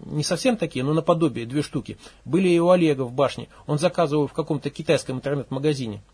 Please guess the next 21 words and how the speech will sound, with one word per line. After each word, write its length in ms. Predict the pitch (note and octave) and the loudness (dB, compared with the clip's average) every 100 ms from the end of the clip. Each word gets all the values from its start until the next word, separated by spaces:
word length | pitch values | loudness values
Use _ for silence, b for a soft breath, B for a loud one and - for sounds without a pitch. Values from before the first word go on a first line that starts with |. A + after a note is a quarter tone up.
| _ _ _ b b b _ | _ _ _ b b b _
Панельки 380 | D#3 A#3 G#3 D#3+ | 4 4 4 0
от 120 | D3 | 2
солнечного 420 | - D#3+ - D3 | 0 0 -2 -4
света 280 | - D#3+ C3+ | -2 -4 -2
давали 340 | D3 D#3 C3+ | 0 0 0
электричество, 560 | C3+ C3+ G3+ F3+ - B2+ | -2 -2 -4 -4 -4 -4
от 140 | C3 | -2
них 140 | D#3+ - | -6 -2
можно 260 | D#3+ C#3+ | -2 -2
было 220 | B2+ C3 | -6 -6
заряжать 400 | A#2+ C#3 C#3 E3 | -4 -2 -2 -4
какие-нибудь 400 | C3 - C#3+ A#2+ | -8 -8 -8 -8
маломощные 580 | G#2+ C3+ C#3 D3 - B2 | -8 -2 0 0 -4 -8
электронные 500 | A#2 - C3+ B2+ A#2+ | -10 -6 -4 -4 -6
девайсы, 520 | A2+ B2 E3 D#3+ - b b b b - | -8 0 0 0 -6 b b b b -10
типа 220 | C#3 C#3+ | -4 -2
мобильного 440 | C#3+ C#3+ C#3 B2+ | 0 -2 -2 -4
телефона, 480 | - C#3+ - C#3 A#2 B B | -4 -6 -4 -6 -8 B B
рации 380 | - D#3 F3+ C#3 | 0 2 2 -4
или 160 | B2+ B2 | -8 -8
книжки-читалки. 800 | - C#3+ - - - B2 G#2+ | -4 -6 -6 -10 -4 -4 -4